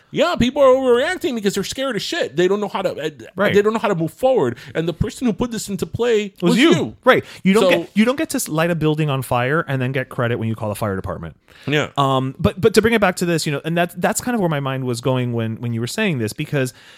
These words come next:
Speaker 2: you know, you've got this, this thing which on the face of it should just be, like, teaching the quote unquote, you know, what communism is and the horrors of communism, right? Fair enough. But now,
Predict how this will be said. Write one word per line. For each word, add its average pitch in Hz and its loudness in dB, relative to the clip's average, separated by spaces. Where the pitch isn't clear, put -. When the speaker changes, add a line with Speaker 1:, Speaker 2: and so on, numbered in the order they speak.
Speaker 2:
you 165 -2
know, 120 -2
you've 170 -4
got 202 -4
this, 143 -4
this 139 -4
thing 131 -4
which 113 -2
on 120 0
the 120 -2
face 143 -2
of 104 0
it 98 -4
should 117 -4
just 120 -4
be, 120 -2
like, 104 -4
teaching 120 -10
the 117 -2
quote 113 -2
unquote, 113 -4
you 110 -6
know, 101 -6
what 95 -6
communism 117 -6
is 98 -6
and 107 -8
the 98 -4
horrors 85 -8
of 92 -10
communism, 110 -6
right? 90 -12
Fair 170 -2
enough. 117 -6
But 156 -2
now, 165 -2